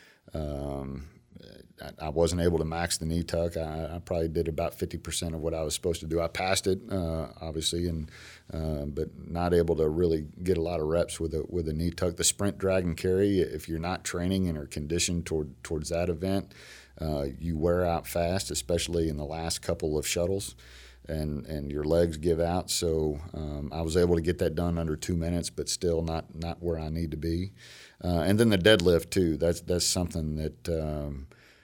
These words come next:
uh, I'll, I'll tell you, I, I did two hundred forty pounds, did it three times, and I put the weight down. Uh, but I, I, obviously,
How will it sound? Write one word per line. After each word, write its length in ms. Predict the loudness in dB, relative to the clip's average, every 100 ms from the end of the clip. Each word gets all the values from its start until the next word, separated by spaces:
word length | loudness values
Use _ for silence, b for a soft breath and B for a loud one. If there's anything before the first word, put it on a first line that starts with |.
| b -14
uh, 240 | -10 -10 -6
I'll, 140 | -4 -2
I'll 80 | -2
tell 220 | 2 4
you, 120 | 4
I, 220 | 2 -2
I 20 | 0
did 280 | 2 2
two 140 | 0 0
hundred 280 | 0 -2 0
forty 240 | 0 0
pounds, 420 | -2 -2 -2 0
did 160 | 0 0
it 120 | -2
three 180 | -2 -2
times, 320 | -2 -4 -4
and 80 | -6
I 60 |
put 160 | -6 -6
the 80 | -2
weight 240 | -2 -2
down. 260 | -6 -8 -14 -14 -8
Uh, 300 | -6 -6 -8
but 220 | -4 -4
I, 300 | -4 -6 -8 -10 -12
I, 20 | -6
obviously, 600 | -2 -2 0 -2 -4